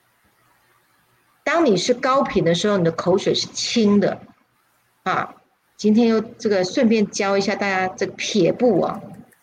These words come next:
啊，当你的频率很低，你，你就是粘稠的，然后很会不舒服的。啊，那所以经过这样一来一去的时候呢，两个多月的时候，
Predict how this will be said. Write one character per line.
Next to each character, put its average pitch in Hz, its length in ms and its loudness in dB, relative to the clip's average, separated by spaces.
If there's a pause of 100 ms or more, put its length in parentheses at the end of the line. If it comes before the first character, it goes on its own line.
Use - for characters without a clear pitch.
(240)
啊， 165 180 -2
当 247 220 0
你 208 60 2
的 185 40 0
频 180 200 -2
率 214 120 2
很 175 180 0
低， 175 260 0
你， 170 260 -2 (100)
你 165 160 -4 (240)
就 - 140 -4
是 208 140 -4
粘 175 240 2
稠 139 320 -4
的， - 200 -4 (360)
然 180 120 -2
后 196 120 0
很 156 320 -2
会 196 400 -2 (180)
不 - 80 -2
舒 220 220 2
服 - 220 -10
的。 - 200 -14 (720)
啊， - 260 -6 (380)
那 453 100 -2 (560)
所 - 160 -2
以 392 160 4
经 381 200 2
过 403 140 2
这 381 100 4
样 370 140 2
一 370 120 2
来 262 180 0
一 247 140 0
去 370 220 2
的 294 120 0
时 240 140 2
候 262 80 4
呢， 254 140 2
两 196 220 2
个 226 120 2
多 311 220 2
月 339 200 4
的 269 60 0
时 269 120 -2
候， 254 300 0